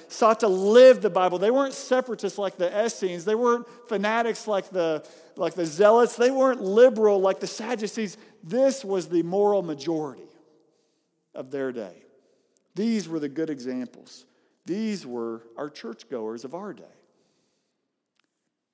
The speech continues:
And yet this moment reveals that these churchgoers, these religious, moral people, had a heart problem that was in direct opposition to God.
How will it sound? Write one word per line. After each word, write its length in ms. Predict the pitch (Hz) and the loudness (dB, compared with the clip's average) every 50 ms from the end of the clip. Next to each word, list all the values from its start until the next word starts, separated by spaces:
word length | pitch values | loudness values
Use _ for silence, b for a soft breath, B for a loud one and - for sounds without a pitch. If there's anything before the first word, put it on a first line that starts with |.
| _ _ - | _ _ -12
And 140 | - 135 151 | -10 -4 -2
yet 260 | 180 208 226 - 170 | 0 0 0 -2 -2
this 260 | 180 202 190 - - | -2 -2 -2 -2 -6
moment 440 | 170 180 202 220 233 233 226 226 - | -8 -4 -2 -2 -2 -2 -2 -4 -4
reveals 500 | 175 170 160 156 190 208 220 214 190 - | -4 -6 -4 0 2 2 2 2 2 -2
that 160 | 180 175 - | -4 -6 -6
these 280 | 208 208 202 180 - - - _ _ | -6 -6 -6 -8 -10 -14 -20 _ _
churchgoers, 760 | - - - 254 240 254 - - - 208 175 160 151 147 139 | -16 -8 -4 -2 -2 -2 -4 -6 -6 -4 -2 -2 -4 -4 -6
these 180 | 208 220 180 190 | -8 -8 -6 -4
religious, 640 | 196 190 185 190 208 233 254 208 190 226 - - 185 | -4 -2 -2 0 2 0 0 0 0 -4 -4 -4 -8
moral 420 | 175 180 202 220 233 233 233 226 | -8 -2 2 2 4 4 2 2
people, 680 | 220 - - - 240 226 226 - 165 131 131 139 B B B B B B B B | -2 -4 -6 -6 -6 -6 -4 -4 -4 -4 -4 -4 B B B B B B B B
had 140 | - 196 180 | -8 -4 -2
a 140 | 160 151 147 | -2 -2 -4
heart 420 | - - - 214 220 226 220 220 | -6 -10 -6 -2 -2 -2 -2 -2
problem 460 | - - 175 147 139 131 131 139 139 | -6 -8 -6 -6 -4 -4 -4 -6 -6
that 100 | 147 143 | -6 -6
was 140 | 139 151 131 | -6 -8 -8
in 200 | 143 127 127 123 120 | -8 -8 -10 -10 -12
direct 540 | - 139 127 117 123 151 160 175 175 175 - | -12 -14 -12 -10 -8 -6 -6 -6 -6 -8 -14
opposition 680 | - - 135 135 139 120 110 135 131 127 - - 127 123 | -18 -18 -16 -14 -14 -14 -12 -10 -12 -12 -12 -14 -16 -16
to 100 | - 123 | -16 -18
God. 400 | 104 104 90 85 78 80 85 _ | -20 -20 -20 -20 -20 -20 _ _